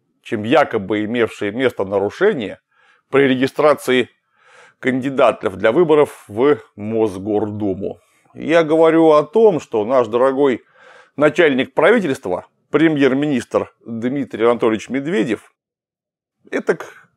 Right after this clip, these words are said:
походе, невзначай, предложил ужать рабочую неделю до четырёх рабочих дней, представляя это, ну, серьёзным, прогрессивным шагом вперёд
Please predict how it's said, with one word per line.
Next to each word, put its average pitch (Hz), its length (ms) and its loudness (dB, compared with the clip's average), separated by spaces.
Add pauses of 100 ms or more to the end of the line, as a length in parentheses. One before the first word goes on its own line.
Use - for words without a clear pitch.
(260)
походе, 131 460 2
невзначай, 143 720 0 (560)
предложил 196 1120 4 (520)
ужать 117 680 -2
рабочую 107 680 -2
неделю 226 640 -4
до 208 560 0
четырёх 110 680 -2
рабочих 101 640 -6
дней, 98 500 -10 (640)
представляя 143 640 2
это, 127 380 4
ну, 131 400 -12 (500)
серьёзным, 101 880 -6 (720)
прогрессивным 131 920 -4
шагом 156 460 0
вперёд 160 640 -2